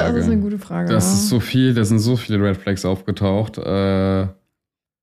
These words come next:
Speaker 1: Wie Jule und ich mal gesagt haben, du siehst die Red Flags vor lauter Red Flags nicht mehr.
Speaker 2: Mhm.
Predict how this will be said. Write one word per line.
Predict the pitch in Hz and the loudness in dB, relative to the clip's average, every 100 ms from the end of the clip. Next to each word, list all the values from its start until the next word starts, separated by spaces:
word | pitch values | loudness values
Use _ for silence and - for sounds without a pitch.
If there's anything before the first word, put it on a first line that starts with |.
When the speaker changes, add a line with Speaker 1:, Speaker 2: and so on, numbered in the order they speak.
| _ _ _ _ _ _ - | _ _ _ _ _ _ -2
Speaker 1:
Wie | 208 | 2
Jule | 214 226 | 2 2
und | 214 208 | 0 0
ich | 202 | 0
mal | 196 | 0
gesagt | 185 180 190 190 | 0 0 -2 0
haben, | 190 180 185 | 0 2 2
du | 170 | 2
siehst | 170 175 190 190 - | 0 2 2 0 -6
die | 190 180 180 175 175 _ _ _ _ - | 0 2 2 0 -4 _ _ _ _ -6
Red | 190 190 | -4 -4
Flags | 190 170 - | -2 -4 -2
vor | - | -2
lauter | 170 170 175 165 | 0 0 0 0
Red | 156 160 | 0 -2
Flags | - 175 170 - | -6 -14 -12 -10
nicht | 170 - | -10 -8
mehr. | 180 180 185 - _ _ _ _ _ _ _ _ _ _ _ _ _ | -6 -4 -6 -8 _ _ _ _ _ _ _ _ _ _ _ _ _
Speaker 2:
Mhm. | - 101 92 92 92 110 | -10 -6 -6 -6 -8 -10